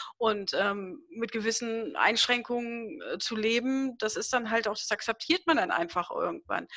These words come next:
Und dann hat man auch nicht mehr diesen Anspruch an sich, ähm, zum Beispiel, ähm, jetzt, ähm, hundertzehn, hundertzwanzig Prozent geben zu müssen. Dann sagt man, okay, mein Nervensystem ist anders als bei anderen Menschen und ich reagiere schneller auf Stress, also versuche ich das so ein bisschen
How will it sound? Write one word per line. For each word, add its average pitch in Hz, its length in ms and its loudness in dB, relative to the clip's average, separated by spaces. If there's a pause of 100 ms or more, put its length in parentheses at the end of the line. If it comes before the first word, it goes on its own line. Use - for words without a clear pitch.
(260)
Und 202 80 -4
dann 208 120 -2
hat 226 160 2
man 240 100 2
auch 226 140 6
nicht 226 120 -6
mehr 226 140 0
diesen 220 240 -4
Anspruch 240 460 0
an 226 160 4
sich, 208 280 -4
ähm, 220 640 -2
zum 220 140 -2
Beispiel, 226 640 6
ähm, 220 460 -4 (280)
jetzt, 220 460 -2
ähm, 233 340 2
hundertzehn, 240 920 4
hundertzwanzig 233 540 2
Prozent 269 420 2
geben 220 240 2
zu 214 120 -6
müssen. 220 180 -6
Dann 220 80 -8
sagt 214 180 -6
man, 214 100 0
okay, 269 380 2 (260)
mein 214 240 4 (120)
Nervensystem 220 800 2
ist - 360 0
anders 262 460 4
als 247 320 0
bei 220 120 4
anderen 240 360 0
Menschen 262 480 -4
und 226 300 -6
ich 220 160 -8
reagiere 208 480 2
schneller 262 400 4
auf 240 100 4
Stress, - 400 2
also 214 380 4
versuche 220 380 -2
ich - 80 -16
das 233 180 0
so 247 80 -4
ein 233 60 -6
bisschen 240 420 2